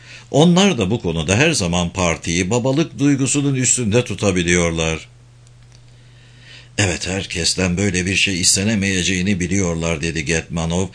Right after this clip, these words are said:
ve M K sekreterlerinden birinin Potkranoğlu'na karşı gösterdiği çok sert davranışı ima etti. Çocuklarla ilgili konuşma farklı bir çizgide içten ve basit bir şekilde devam etti.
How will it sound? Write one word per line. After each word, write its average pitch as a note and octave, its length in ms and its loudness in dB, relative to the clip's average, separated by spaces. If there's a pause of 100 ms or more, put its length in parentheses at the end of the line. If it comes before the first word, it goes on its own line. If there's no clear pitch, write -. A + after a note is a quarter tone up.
(180)
ve B2+ 140 4
M B2 300 4
K C#3+ 240 2
sekreterlerinden A#2+ 1080 0
birinin D#2+ 340 0
Potkranoğlu'na A#2+ 1000 -2
karşı A2+ 320 -4
gösterdiği F2+ 720 0
çok C#3+ 280 -2
sert B2+ 320 -2
davranışı G#2+ 520 0
ima F2+ 500 0
etti. D2 560 -4 (840)
Çocuklarla F#3+ 680 2
ilgili D#2+ 420 0
konuşma F#2 500 -2
farklı D3 420 0
bir D3+ 200 -2
çizgide C#3 560 0
içten C#3 480 0
ve C3 120 0
basit C3 340 -2
bir C3 120 0
şekilde A2+ 520 0
devam E2+ 400 0
etti. D2 540 -2